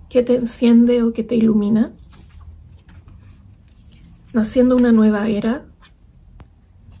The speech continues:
nuevas creaciones, soñando un nuevo mundo, un nuevo mundo en la creación. Bien, es como estar creando un nuevo mundo. Con lo, siento que tiene que ver con esto también, como con qué te ilumina.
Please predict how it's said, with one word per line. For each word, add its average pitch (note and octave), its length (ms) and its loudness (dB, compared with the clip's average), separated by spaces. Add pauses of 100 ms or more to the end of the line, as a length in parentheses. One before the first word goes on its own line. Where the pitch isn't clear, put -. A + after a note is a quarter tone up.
(880)
nuevas B3+ 280 0
creaciones, A3 680 -4
soñando A3+ 680 2
un A3 160 0
nuevo B3 280 2
mundo, A#3 600 2 (280)
un A3+ 120 4
nuevo A3+ 220 4
mundo A3 420 2
en G#3+ 360 -6
la A3 180 -6
creación. G3+ 500 -12
Bien, G#3+ 200 -10
es A3+ 140 -12
como A3 280 -6
estar A3+ 320 -10
creando A3 380 -2
un G#3+ 60 0
nuevo G#3+ 260 -2
mundo. G#3 400 -4 (2250)
Con A#3+ 300 4
lo, A#3+ 160 2 (180)
siento F4 360 -6
que B3 100 -6
tiene A#3+ 220 -2
que A#3 100 -8
ver A3+ 140 -4
con A3 140 -2
esto A3 200 -4
también, G#3+ 380 -4
como A3 320 0
con G#3+ 260 -4
qué A3+ 120 -4
te A3+ 100 -2
ilumina. G#3+ 560 -2